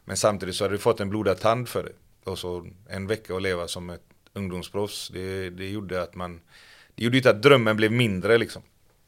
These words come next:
Utan man, man insåg lite vad man skulle jobba med och, och så vidare. <clears throat> Så, eh, iväg till, eh, eh,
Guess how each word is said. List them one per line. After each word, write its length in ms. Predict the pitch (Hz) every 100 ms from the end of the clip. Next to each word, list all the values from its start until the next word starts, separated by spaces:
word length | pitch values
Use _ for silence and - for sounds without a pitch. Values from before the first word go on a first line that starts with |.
| _
Utan 460 | - 101 101 98 98
man, 400 | 101 101 95 90
man 140 | 113
insåg 260 | 123 117 113
lite 200 | 156 160
vad 100 | 131
man 120 | 131
skulle 180 | 127 127
jobba 260 | 131 110 107
med 220 | 120 120
och, 260 | 113 110 - - - - - - - - _
och 140 | -
så 80 | -
vidare. 360 | 139 123 131 139 - 135 123
<clears throat> 380 | - - - _
Så, 460 | - 117 117 117 110 110
eh, 120 | 107 120
iväg 420 | 113 117 104 -
till, 400 | 117 110 110 107
eh, 60 |
eh, 260 | 107 104